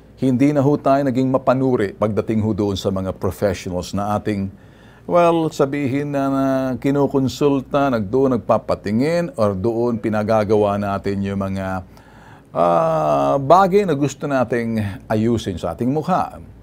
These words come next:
Sa anumang bagay na kung minsan, maraming cases na ho kasing, um, nagreklamo ho sa Kilos Pronto, pero sa bitag ho talaga, sus Mariosep.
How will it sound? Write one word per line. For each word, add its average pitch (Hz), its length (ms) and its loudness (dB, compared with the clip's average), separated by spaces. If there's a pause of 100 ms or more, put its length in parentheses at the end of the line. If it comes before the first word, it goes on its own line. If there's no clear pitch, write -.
(440)
Sa 98 380 -4
anumang 151 340 0
bagay 156 400 4
na 135 80 2
kung 117 160 0
minsan, 110 460 0
maraming 220 420 4
cases 151 380 -2
na 131 100 0
ho 135 80 2
kasing, 92 560 -4
um, 87 320 -10 (480)
nagreklamo 127 720 0
ho 143 160 -4
sa 104 160 -10
Kilos 95 400 -6
Pronto, 101 400 -4
pero 135 240 2
sa 135 160 2
bitag 127 480 0
ho 123 160 -2
talaga, 104 400 -2
sus - 240 -8
Mariosep. 85 480 -4